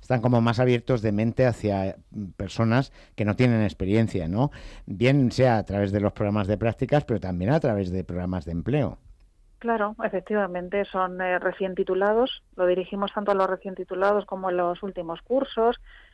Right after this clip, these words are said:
Speaker 2: y cualquier, eh, persona que quiera venir, y efectivamente es un entrenamiento también para ellos, ¿eh? Es una
Speaker 1: Mm.
Speaker 2: forma de, de empezar a tratar con gente de recursos humanos, todo es un aprendizaje, ¿no?
Speaker 1: Mm.
Speaker 2: Eh,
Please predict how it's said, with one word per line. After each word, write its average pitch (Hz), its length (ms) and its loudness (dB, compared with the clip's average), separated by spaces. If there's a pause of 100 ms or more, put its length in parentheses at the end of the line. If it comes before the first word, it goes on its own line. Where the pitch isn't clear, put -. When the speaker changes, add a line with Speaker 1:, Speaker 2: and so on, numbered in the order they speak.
(120)
Speaker 2:
y 214 80 0
cualquier, 180 500 2
eh, 160 140 2
persona 175 380 -6
que 170 100 -4
quiera 165 600 -2
venir, 196 300 -4
y 208 280 -6
efectivamente 220 500 -2
es - 80 -10
un 269 80 4
entrenamiento 175 560 -4
también 165 280 -10
para 175 260 -4
ellos, 170 320 -6
¿eh? 185 120 -12 (320)
Es 190 80 -12
una 180 140 -4
Speaker 1:
Mm. - 40 -10
Speaker 2:
forma 196 300 2
de, 180 540 0
de 180 60 -6
empezar 175 320 -4
a 180 60 2
tratar 214 460 2
con 180 160 -6
gente 170 220 -10
de 170 60 -4
recursos 185 420 -6
humanos, 220 720 0 (480)
todo 220 160 6
es 214 120 0
un 208 100 0
aprendizaje, 170 760 -6
¿no? 185 180 -8
Speaker 1:
Mm. 240 120 -14
Speaker 2:
Eh, 165 260 -6